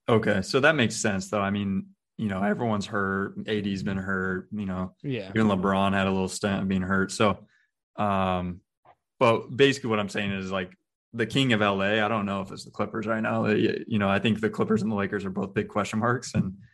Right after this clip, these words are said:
Speaker 1: I'd be curious to see which stars show up from those, those two teams.
Speaker 2: Yeah.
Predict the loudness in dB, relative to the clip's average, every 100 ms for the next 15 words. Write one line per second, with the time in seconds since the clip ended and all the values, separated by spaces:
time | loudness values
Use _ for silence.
0 | _ -4 -2 -2 -2 -2 -2 -6 -2 -2
1 | 0 -2 -4 -8 -6 -2 0 0 -2 -4
2 | -2 -2 -4 -6 -6 -4 -6 -12 -6 -6
3 | -4 -6 -2 -2 -4 -6 _ _ _ _
4 | _ _ _ _ -2 -2 -2